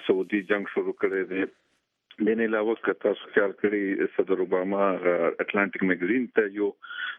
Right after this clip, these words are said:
انټرویو ورکړی وه، جفري ګولډبرګ، په هغه کې دا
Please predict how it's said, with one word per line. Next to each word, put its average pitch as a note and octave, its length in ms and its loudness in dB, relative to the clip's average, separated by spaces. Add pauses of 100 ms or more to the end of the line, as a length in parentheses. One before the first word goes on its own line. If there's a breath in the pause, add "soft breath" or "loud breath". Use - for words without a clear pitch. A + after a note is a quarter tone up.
(100)
انټرویو G#2 420 2
ورکړی G2 400 -2
وه، F#2+ 120 4 (160)
جفري F#2 360 -2
ګولډبرګ، F#2+ 480 0
په F#2+ 100 6
هغه F#2+ 160 2
کې A2 100 0 (120)
دا G2+ 80 4